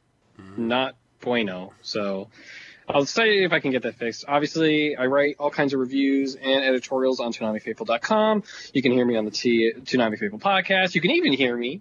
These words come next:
Speaker 2: ooh, ooh, you can hear me on the Demon Slayer podcast every now and then. I was just on their recent episode talking about the beautiful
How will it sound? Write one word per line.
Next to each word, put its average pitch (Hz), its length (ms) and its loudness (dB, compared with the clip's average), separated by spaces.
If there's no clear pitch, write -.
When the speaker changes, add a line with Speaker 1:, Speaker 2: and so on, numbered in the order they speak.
Speaker 2:
ooh, - 60 -8
ooh, 113 580 -10
you 165 120 -10
can 151 100 2
hear 254 180 4
me 127 260 2
on 131 160 2
the 151 120 -2
Demon 302 320 0
Slayer 117 240 0
podcast 104 760 -4
every 123 220 2
now 107 200 0
and 101 80 -6
then. 110 160 -4
I 143 80 -2
was 147 140 0
just 202 180 0
on 190 140 4
their 165 140 2
recent 196 360 -4
episode - 400 -2
talking 127 280 2
about 113 240 0
the 127 260 0
beautiful 113 880 0